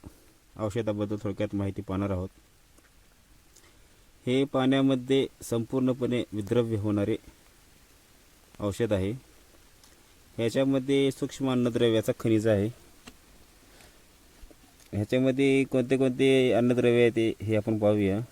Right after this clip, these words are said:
याच्यामध्ये लोह आहे, मॅंगनीज आहे, जस्त आहे, मोला-, मोलाब्द आहे व बोरान आहे. या अन्नद्रव्याचा समावेश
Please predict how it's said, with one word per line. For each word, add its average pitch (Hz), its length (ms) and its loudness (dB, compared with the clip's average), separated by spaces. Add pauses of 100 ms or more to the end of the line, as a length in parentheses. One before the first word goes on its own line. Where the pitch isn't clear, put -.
(1800)
याच्यामध्ये 131 800 4
लोह 123 240 8
आहे, 123 460 6
मॅंगनीज 113 500 4
आहे, 110 300 4
जस्त 107 340 -2
आहे, 107 340 4
मोला-, 104 340 4 (1120)
मोलाब्द 107 600 2
आहे 107 340 6 (1400)
व 113 160 4
बोरान 117 480 6
आहे. 117 340 4 (120)
या 120 140 4
अन्नद्रव्याचा 120 720 2
समावेश 113 480 2